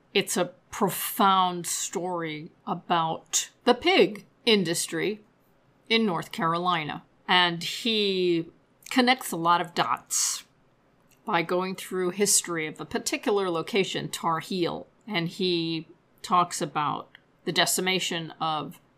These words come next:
Aboriginal tribes by Christian settlers, and then talked about a plantation where Amer-, African American slaves once worked.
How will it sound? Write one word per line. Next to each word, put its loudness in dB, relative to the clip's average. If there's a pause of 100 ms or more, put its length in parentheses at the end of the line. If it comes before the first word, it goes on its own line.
(240)
Aboriginal 2
tribes 4
by -6
Christian -8
settlers, -4 (440)
and -4
then -4
talked 0
about -2 (100)
a -4 (180)
plantation 0
where -6
Amer-, -10 (100)
African 0
American -6
slaves 0
once -6
worked. -6